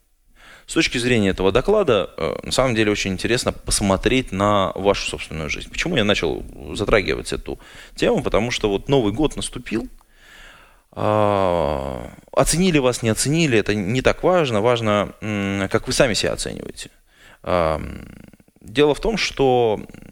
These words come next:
хотел, о-, о-, очень часто человек находится в такой, в плену иллюзии, что он очень крутой, что он очень круто что-то делает. М,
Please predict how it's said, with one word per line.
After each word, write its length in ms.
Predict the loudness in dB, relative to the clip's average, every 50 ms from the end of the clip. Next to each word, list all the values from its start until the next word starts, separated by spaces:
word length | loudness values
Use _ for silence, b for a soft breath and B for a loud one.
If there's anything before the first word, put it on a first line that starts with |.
| -20 -20 -18 -10
хотел, 360 | -6 -4 -2 2 4 4 4
о-, 40 | 4 2
о-, 500 | 0 0 0 -2 -2 0 0 2 2 4
очень 320 | 4 2 2 2 0 0
часто 360 | 0 2 2 2 2 0 -2 0
человек 320 | 2 2 2 2 0 0
находится 480 | -2 -2 0 0 -2 0 2 0 0 0
в 240 | -2 -8 -8 -6
такой, 220 | -4 -2 0 0 0
в 40 | -2 -4
плену 320 | -4 -2 0 2 2 2 2
иллюзии, 420 | 0 0 0 -2 -2 -2 -2 -2
что 240 | -2 -2 0 0 0
он 80 | 2
очень 240 | 0 -2 -2 -4 -6
крутой, 400 | -6 -6 -4 -4 -4 -6 -6 -8 -18 B B B B B B B B B B
что 200 | -8 -2 0 2
он 200 | 4 4 2 2 2
очень 380 | 2 0 2 2 0 -2 -4
круто 300 | -4 -4 -4 -4 -2 -4
что-то 300 | -2 0 0 -2 -2 -2
делает. 520 | -4 -2 0 0 0 0 -2 -8 -12 -16 _ _ B B B B B B B B B B B -4
М, 760 | -2 0 0 0 0 0 -2 -2 -2 -2 -4 -4 -4 -6